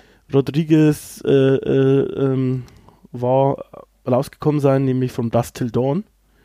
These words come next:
Ähm, und an dem kann ich mich noch erinnern, bei From Dusk Till Dawn, <laughs> da haben wir, <laughs> da hat, den haben wir uns angeguckt, obwohl wir uns den noch gar nicht angucken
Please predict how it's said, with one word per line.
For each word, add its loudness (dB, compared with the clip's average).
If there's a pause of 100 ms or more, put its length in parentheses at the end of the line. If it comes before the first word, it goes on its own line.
(800)
Ähm, 0
und -4 (720)
an 2
dem 0
kann -2
ich 0
mich 0
noch 0
erinnern, 2
bei 0
From -2
Dusk -2
Till -4
Dawn, 0 (640)
<laughs> -4
da 2
haben 0
wir, 2 (340)
<laughs> -20
da 0
hat, 0 (200)
den -2
haben 0
wir 6
uns -2
angeguckt, -2
obwohl -2
wir 0
uns -4
den -2
noch -2
gar -2
nicht -6
angucken -8